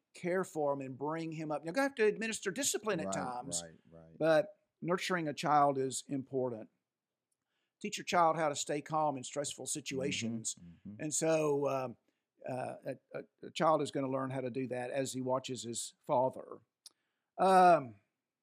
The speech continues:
Speaker 1: father should serve as a guide to the world. Teach your children how the world works.
Speaker 2: Mm-hmm, mm-hmm.
Speaker 1: A father needs to teach, you know, when, from the time our children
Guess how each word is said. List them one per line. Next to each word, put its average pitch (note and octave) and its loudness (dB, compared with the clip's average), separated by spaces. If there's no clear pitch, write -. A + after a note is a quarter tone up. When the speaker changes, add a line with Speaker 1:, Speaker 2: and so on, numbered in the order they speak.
Speaker 1:
father G#3+ 8
should F3 0
serve F#3+ 4
as E3+ -2
a D#3+ -2
guide D3+ 6
to D3+ -4
the C#3 -2
world. C3 0
Teach G#3+ -6
your A#3+ -4
children D3+ 0
how C#3+ 0
the D3+ 0
world C#3+ 0
works. C3 -4
Speaker 2:
Mm-hmm, C3 -6
mm-hmm. - -18
Speaker 1:
A B2+ -8
father F#3+ 4
needs E3+ -6
to F3 -8
teach, G3+ -8
you D#3+ -2
know, C3 -4
when, F#3 -8
from E3 -10
the E3 -8
time B3 0
our G#3+ 4
children F#3+ -2